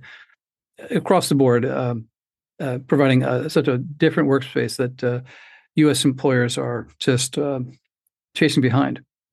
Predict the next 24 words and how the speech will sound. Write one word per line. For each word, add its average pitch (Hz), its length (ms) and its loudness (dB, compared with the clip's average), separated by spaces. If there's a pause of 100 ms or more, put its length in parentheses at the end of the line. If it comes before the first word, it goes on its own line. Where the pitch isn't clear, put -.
(760)
Menopause 190 400 2
discrimination 190 580 0
is 175 180 -2
significant, 151 600 0
yet 156 400 -4
unprotected. 147 640 -4 (1200)
Many 208 320 4
women 147 460 2
experience 160 540 0
menopause 147 480 0
discrimination, 131 640 -4
often 151 360 0
stemming 147 500 2
from 139 220 0
a 120 60 0
lack 135 360 2
of 139 100 -2
awareness 143 560 0
and 160 100 -4
understanding 139 500 0
among 131 300 0
employers 131 560 0
and 127 100 -6
colleagues. 127 600 -6